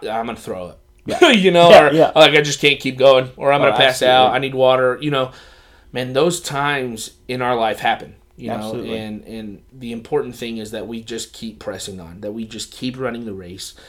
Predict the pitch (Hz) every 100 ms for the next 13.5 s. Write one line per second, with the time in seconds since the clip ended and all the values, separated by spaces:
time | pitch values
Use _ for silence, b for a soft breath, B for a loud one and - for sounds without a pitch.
0 | b b b - 80 110 110 - 110 113
1 | 104 95 - b b b - 127 165 175
2 | 143 120 120 113 110 113 104 104 120 -
3 | 123 113 110 117 113 - - 85 - _
4 | - 113 117 135 - 156 135 147 151 147
5 | 135 127 - 139 143 156 - _ _ _
6 | - 123 117 - _ - 120 139 139 135
7 | 139 139 131 127 123 - 135 139 131 127
8 | 135 - 135 151 - 123 - 127 - -
9 | 127 127 131 - 135 131 127 131 139 123
10 | 131 135 135 143 156 151 - - 113 -
11 | 127 131 147 151 120 120 131 147 185 170
12 | - b b b b - 123 131 - 135
13 | 143 151 165 160 -